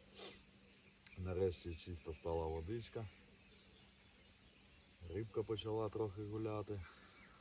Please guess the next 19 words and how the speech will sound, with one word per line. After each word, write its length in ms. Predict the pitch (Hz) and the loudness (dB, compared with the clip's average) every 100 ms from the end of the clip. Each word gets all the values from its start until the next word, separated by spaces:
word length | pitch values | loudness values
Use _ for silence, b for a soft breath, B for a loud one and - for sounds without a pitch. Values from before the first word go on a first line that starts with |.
| B - - - - - - - - - - - 78 | B -20 -20 -20 -20 -20 -20 -20 -20 -20 -20 -16 -4
бо 260 | 90 95 85 B B B B - - | 2 4 2 B B B B -20 -10
майже 480 | 90 101 98 95 92 | -4 0 2 2 2
днів 400 | 80 101 95 76 | 0 -2 -2 2
десять 320 | 95 90 85 73 | 4 4 0 -6
після 260 | 82 78 82 | -8 -4 -2
дощів 440 | 87 85 107 95 | -2 -2 -4 -4
вода 280 | 78 82 90 | -2 0 0
була 280 | 85 87 85 | 0 -2 -2
якась 360 | 80 80 - | -4 -6 -4
рижа. 320 | 87 98 87 80 - - - - - - - - - - - - - - - - - 85 | -2 -2 -4 -8 -14 -18 -20 -20 -20 -20 -20 -20 -20 -20 -20 -20 -20 -20 -18 -18 -8 -4
Не 80 | 82 | 0
клювала 480 | 87 90 95 92 | 2 4 6 6
зовсім. 440 | 78 78 71 - 69 71 - 87 | 4 2 0 -2 -10 -12 -6 0
Берега 360 | 104 107 110 | 2 4 4
всі 180 | 98 101 | 2 0
позаростали, 720 | 90 87 90 90 87 123 113 95 | -2 0 0 -2 0 4 6 4
бо 80 | 92 | 2
рибачки 420 | 90 90 85 113 | 0 -2 -2 -2
перестали 520 | 98 95 92 87 80 | 0 0 0 0 0